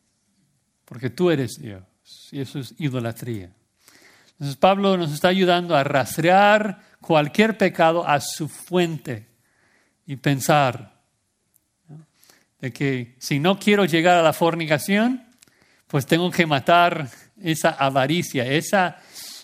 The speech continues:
esa ingratitud, ese querer más, tengo que matarlo ya. Y si ese deseo de querer más se convierte en un malo deseo, uy, ya sé que voy en camino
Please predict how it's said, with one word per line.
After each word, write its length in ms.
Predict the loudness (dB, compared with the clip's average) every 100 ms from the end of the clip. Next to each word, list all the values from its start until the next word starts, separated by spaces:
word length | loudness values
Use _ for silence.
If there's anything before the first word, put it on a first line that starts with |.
| _
esa 320 | -6 2 2
ingratitud, 1040 | 2 -2 0 2 2 0 -4 0 2 2 2
ese 440 | 0 0 2 0
querer 540 | 0 0 4 4 2 0
más, 380 | 0 2 0
tengo 220 | -2 -4 -2
que 160 | -2
matarlo 540 | -2 0 2 2 0 -4
ya. 460 | 0 0 0 -6 _ _ _ _ _ _
Y 120 | -4
si 260 | -2 2 4
ese 320 | 4 2 2
deseo 400 | 2 2 2 4
de 100 | 2
querer 300 | 2 2 2
más 240 | 2 0
se 140 | 0 -4
convierte 560 | -4 -2 0 0 0
en 80 | -2
un 160 | 0 -2
malo 400 | 2 2 4 2
deseo, 520 | 0 0 2 2 0 -6 -20 -20 -6
uy, 320 | 2 4 4
ya 220 | 4 2
sé 300 | 0 0 0
que 140 | 2 0
voy 220 | 2 0
en 60 |
camino 600 | 2 0 2 2 2 0